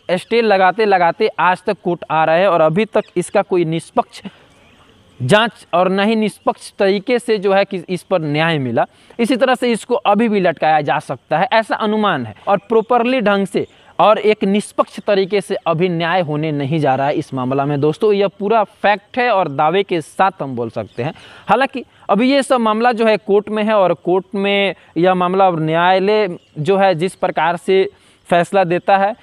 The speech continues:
अब हिंदू पक्ष बोल रहा है न्यायालय जो फैसला देगा वो हमें स्वीकार है, मुस्लिम पक्ष बोल रहा है न्यायालय जो फैसला देगा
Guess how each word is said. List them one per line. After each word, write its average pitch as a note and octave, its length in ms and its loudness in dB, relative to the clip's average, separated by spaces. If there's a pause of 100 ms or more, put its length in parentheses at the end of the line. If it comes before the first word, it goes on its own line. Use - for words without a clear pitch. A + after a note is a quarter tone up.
(120)
अब D3+ 100 -2
हिंदू E3+ 220 -2
पक्ष F#3+ 260 -8
बोल F#3+ 160 0
रहा G3+ 80 4
है G3 60 2
न्यायालय F3+ 340 0
जो F3+ 120 -2
फैसला F3+ 360 -2
देगा E3+ 300 0
वो D#3+ 100 0
हमें D#3 200 -4
स्वीकार D3+ 420 -2
है, D3+ 60 0
मुस्लिम D#3 360 -6
पक्ष E3+ 240 -4
बोल E3 160 0
रहा E3+ 120 4
है D#3+ 60 0
न्यायालय D#3+ 280 -2
जो D#3+ 100 -2
फैसला D#3 320 -2
देगा D3+ 280 -2